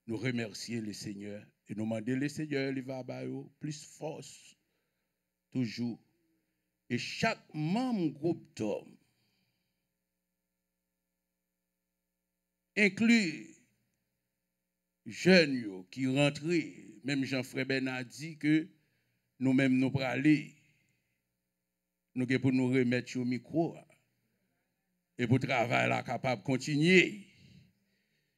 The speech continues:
C'est que nous, ouais, côté que l'église a avancé, l'église a agrandi, et tout ça, yo, c'est pour la gloire de Dieu.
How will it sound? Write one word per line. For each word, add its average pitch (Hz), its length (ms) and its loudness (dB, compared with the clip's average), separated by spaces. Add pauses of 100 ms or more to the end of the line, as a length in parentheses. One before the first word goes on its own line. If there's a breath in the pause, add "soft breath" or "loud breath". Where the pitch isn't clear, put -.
(340)
C'est 175 160 2
que 180 160 12
nous, 175 260 12
ouais, 196 200 12
côté 180 320 8
que 175 80 4
l'église 165 720 6
a 156 60 6 (140)
avancé, 151 600 4
l'église 147 540 0
a 139 80 2 (200)
agrandi, 135 760 0 (360 loud breath)
et 156 140 6
tout 233 180 6
ça, 170 360 6
yo, 185 240 12
c'est 180 180 8
pour 156 160 8
la 147 180 4
gloire 160 480 8
de 165 140 4
Dieu. 170 500 6